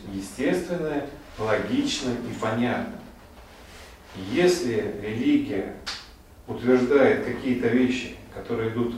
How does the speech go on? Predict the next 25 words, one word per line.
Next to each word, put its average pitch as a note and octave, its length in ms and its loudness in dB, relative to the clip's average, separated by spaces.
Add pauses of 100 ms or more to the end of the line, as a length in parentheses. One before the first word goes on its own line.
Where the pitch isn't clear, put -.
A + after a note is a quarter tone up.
вразрез A#2+ 960 6 (680)
с - 300 -14 (320)
очевидными A#2 640 -2 (180)
открытыми G#2+ 540 -8
наукой, - 320 -2
то G3 80 -4
это G3 160 2
немножко F3+ 220 0
странно, - 420 -4
согласитесь. - 560 -10 (800)
Вряд F#3 160 8
ли - 60 4
сегодня C#3+ 440 4
кому-то A#2 640 2
понравится A2 500 4
утверждение, A#2 500 -2
что F#2+ 320 -6 (340)
Земля G#2 400 0
плоская A2+ 500 2
или F#2+ 100 -2
находится G#2 420 -4
на - 80 -8
трёх - 180 -8
китах. - 280 -10 (1600)
Э, - 60 -16